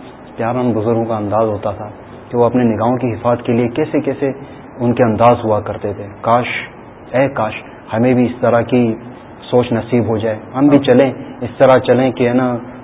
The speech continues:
ہماری نظریں جھکی ہوئی ہوں۔ اور انہوں نے جیسے اپنی نگاہ کا ایک زاویہ بنایا ہوا تھا، مجھے یہاں دیکھنا ہے، تو اسی طرح ہم بھی کوشش کریں، اپنے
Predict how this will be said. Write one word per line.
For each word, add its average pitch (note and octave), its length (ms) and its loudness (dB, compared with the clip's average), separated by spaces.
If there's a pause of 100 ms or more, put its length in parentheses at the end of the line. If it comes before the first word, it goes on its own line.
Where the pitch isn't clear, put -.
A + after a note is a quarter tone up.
ہماری A#2+ 300 4
نظریں A2 320 0
جھکی C3+ 320 0
ہوئی A#2+ 200 2
ہوں۔ A2 140 -8 (640)
اور A#2 220 6
انہوں C#3 260 6
نے D3 140 8
جیسے C3 240 2
اپنی D3 260 8 (340)
نگاہ C3 420 4
کا C#3 180 6
ایک C#3 200 2 (880)
زاویہ C3+ 380 10
بنایا A#2 260 4
ہوا A#2 160 4
تھا، B2+ 140 4 (260)
مجھے B2 320 -2 (260)
یہاں C3 340 4
دیکھنا A2 360 -2
ہے، A2 80 -8 (520)
تو D3+ 80 4
اسی C3+ 160 4
طرح C#3+ 200 8
ہم B2+ 80 6
بھی C#3 180 6
کوشش B2+ 320 0
کریں، A#2+ 240 2 (220)
اپنے B2+ 360 0